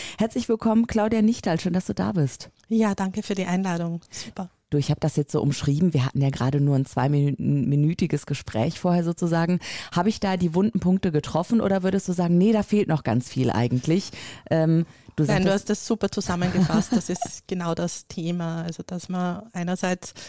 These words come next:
Speaker 2: gut für uns selbst kochen und uns gut nähren, weil wenn wir gut genährt sind, haben wir Kraft, haben wir Power, haben Vitalität und gleichzeitig dürfen wir aber auch das Leben führen,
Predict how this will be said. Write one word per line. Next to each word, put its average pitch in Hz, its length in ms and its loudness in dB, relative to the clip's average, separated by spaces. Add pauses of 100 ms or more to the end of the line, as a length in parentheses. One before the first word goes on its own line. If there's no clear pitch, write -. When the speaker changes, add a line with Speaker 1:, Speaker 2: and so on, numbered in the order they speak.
(240)
Speaker 2:
gut 208 180 0
für 202 160 -6
uns 185 180 -2
selbst 190 360 -4
kochen 262 420 -2 (400)
und 190 220 -6
uns 180 200 -6
gut 185 200 -6
nähren, 185 440 -2
weil 185 120 -2
wenn 185 160 -4
wir 185 100 -4
gut - 240 -8
genährt 185 400 -4
sind, 190 180 -6
haben 190 200 -4
wir 196 80 -6
Kraft, - 380 -6
haben 185 140 -6
wir 185 80 -6
Power, 180 480 0 (600)
haben 185 240 -2
Vitalität 185 840 0 (500)
und 185 360 0
gleichzeitig 175 800 -2 (160)
dürfen 190 340 -2
wir 180 100 -2
aber 175 140 -4
auch 165 100 -4
das - 260 -6
Leben 175 320 -2
führen, 180 520 -2